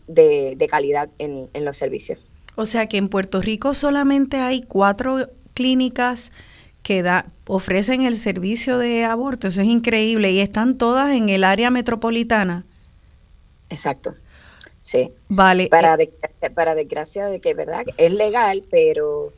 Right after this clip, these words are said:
Speaker 1: siempre notamos, ¿verdad? En los países que es, es legal, hay otras cosas que impiden que el servicio se dé de una manera,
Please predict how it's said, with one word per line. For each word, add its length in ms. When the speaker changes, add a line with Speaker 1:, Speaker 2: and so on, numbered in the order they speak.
Speaker 1:
siempre 720
notamos, 520
¿verdad? 260
En 60
los 80
países 400
que 120
es, 340
es 160
legal, 500
hay 180
otras 300
cosas 380
que 100
impiden 560
que 120
el 40
servicio 360
se 120
dé 180
de 60
una 120
manera, 440